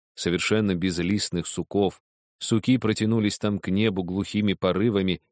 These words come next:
и, качаясь, ловили бегущие хлопья туманов. Каркая, вверх стрельнула ворона, взлетела,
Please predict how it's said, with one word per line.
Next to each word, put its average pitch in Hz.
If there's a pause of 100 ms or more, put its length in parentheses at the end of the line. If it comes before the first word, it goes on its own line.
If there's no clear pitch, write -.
(140)
и, 85
качаясь, 113
ловили 110
бегущие 98
хлопья 95
туманов. 90 (480)
Каркая, 113 (260)
вверх 113
стрельнула 120
ворона, 104 (320)
взлетела, 110